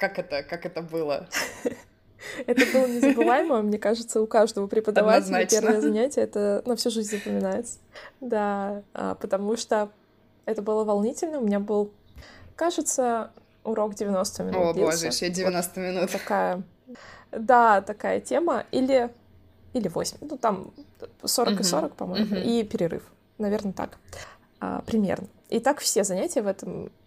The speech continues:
Speaker 2: м, заведении, они так вот, м, делились. Там короче не было. А, я вышла. Там было около восьми детей лет четырнадцати. Это всё были девочки.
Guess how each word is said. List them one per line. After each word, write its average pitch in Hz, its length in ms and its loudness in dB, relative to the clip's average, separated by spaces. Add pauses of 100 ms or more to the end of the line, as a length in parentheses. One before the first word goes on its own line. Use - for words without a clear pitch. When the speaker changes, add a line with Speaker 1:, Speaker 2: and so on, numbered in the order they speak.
(120)
Speaker 2:
м, 190 360 -2
заведении, 190 500 -2
они 196 120 2
так - 260 -12
вот, - 220 -6 (440)
м, - 280 -8 (120)
делились. 190 600 -2 (260)
Там 185 140 -2
короче 190 480 -2
не 175 120 -4
было. - 300 -4 (640)
А, 196 340 0 (120)
я 202 240 2
вышла. 196 540 0 (600)
Там 233 240 4
было 208 420 6 (500)
около 190 360 -2
восьми 196 480 -2 (200)
детей 190 480 -2 (380)
лет 185 300 -2
четырнадцати. - 640 -4
Это 208 260 -4
всё - 160 -6
были 196 420 -4
девочки. 185 640 -4